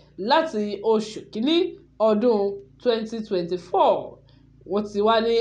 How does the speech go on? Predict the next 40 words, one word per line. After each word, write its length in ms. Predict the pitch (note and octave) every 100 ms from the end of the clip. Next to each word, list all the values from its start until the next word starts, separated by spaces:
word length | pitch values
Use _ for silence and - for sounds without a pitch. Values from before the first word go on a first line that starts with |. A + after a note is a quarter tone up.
| A3+
àwọn 300 | F#3+ E3+ A3
ti 120 | A3
tètè 320 | G#3+ F3 E3 D#3+
ṣe 220 | - A#3 G#3+ G#3 G#3 -
ìkéde 480 | D#3 - C#4+ D4+ G#3
yìí 260 | D3 D#3+ A#3+ - - -
láti 260 | - B3
jẹ́ 160 | G#3 A#3
kí 100 | A#3
gbogbo 320 | A#3 G#3+ G3+ A3 G#3
àwọn 300 | D#3 C#3 G#3
tó 80 | D4
ti 140 | D4 C#4
ń 100 | F#4
gbèrò 440 | E4+ F4+ D#4 G3 - - -
láti 320 | F3+ C4 D#4+
wá 160 | G#3 A#3+ B3+
sí 120 | B3+
orílẹ̀-èdè 460 | A#3 D#4 F4+ A#3 F#3
ọ̀hún 240 | C3 G3
láti 260 | C#4+ D#4+ G#3
wá 140 | A#3 D4
kẹ́kọ̀ọ́ 520 | D#4 E4 - D#3 D#3+ A#3+ - -
kí 120 | -
wọ́n 180 | B3+ D4
wà 100 | D#4+ A#3+
ní 140 | A#3 D#4
ìgbáradì, 600 | F#3+ G#3 G3+ F#3 E3 C3 - -
kí 120 | -
wọ́n 160 | D4+ E4
sì 100 | C4
lè 160 | G#3 G#3
mọ̀ 180 | F#3+
wípé 300 | - - B3 A3 G#3+ G#3+ -
àwọn 340 | - G#3 C#3+ G#3
ti 120 | G#3+
yí 220 | G#3+ A#3+ D4+ D#4+
gbogbo 300 | A3+ A3 A3
àwọn 280 | F#3 E3 A3+
òfin 380 | G3+ - A3